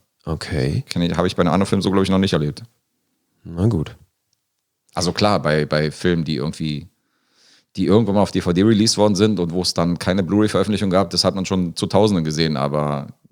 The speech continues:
Speaker 2: ein relativ neuer Film, wo es gang und gäbe ist, dass da eine Blu-ray rauskommt, dass da nur eine D V D rauskommt, obwohl das
Speaker 1: Ja,
Speaker 2: ein
Speaker 1: eben,
Speaker 2: sehr
Speaker 1: weil
Speaker 2: großer
Speaker 1: so alt
Speaker 2: Film
Speaker 1: ist
Speaker 2: ist.
Speaker 1: er nicht, ja.
Speaker 2: Ja. Ungewöhnlich.
Speaker 1: Crazy. Na gut.
Speaker 2: Dann mach du einen.
Speaker 1: Baby Driver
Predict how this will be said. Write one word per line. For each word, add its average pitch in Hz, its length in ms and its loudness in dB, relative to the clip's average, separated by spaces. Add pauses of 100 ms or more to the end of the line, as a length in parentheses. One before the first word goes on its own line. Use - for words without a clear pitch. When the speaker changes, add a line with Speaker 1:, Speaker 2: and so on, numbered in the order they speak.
(160)
Speaker 2:
ein 78 180 -14
relativ 90 400 0
neuer 92 240 4
Film, 110 360 2
wo 85 240 0
es - 300 -4
gang 90 160 0
und 90 120 -2
gäbe 95 200 0
ist, 104 160 0
dass 98 120 -4
da 98 80 0
eine 101 80 0
Blu-ray 101 260 2
rauskommt, 104 480 -2 (420)
dass - 200 -12
da 80 160 2
nur 98 180 4
eine 127 120 4
D 110 120 0
V 110 120 0
D 101 100 2
rauskommt, 101 360 -2
obwohl 90 140 -2
das 120 80 0
Speaker 1:
Ja, 139 60 2
Speaker 2:
ein - 60 0
Speaker 1:
eben, - 40 2
Speaker 2:
sehr 90 100 2
Speaker 1:
weil 87 80 0
Speaker 2:
großer 95 120 0
Speaker 1:
so - 80 0
alt 95 100 0
Speaker 2:
Film - 80 0
Speaker 1:
ist 107 80 2
Speaker 2:
ist. 110 80 -2
Speaker 1:
er 104 140 -6
nicht, - 160 -12
ja. 123 160 -4 (300)
Speaker 2:
Ja. - 140 -8 (1040)
Ungewöhnlich. 123 500 4
Speaker 1:
Crazy. - 40 -20 (220)
Na 127 140 2
gut. 92 180 -2 (220)
Speaker 2:
Dann 107 100 -2
mach 113 100 0
du 107 120 0
einen. 80 140 0 (1900)
Speaker 1:
Baby 107 240 4
Driver 78 360 -2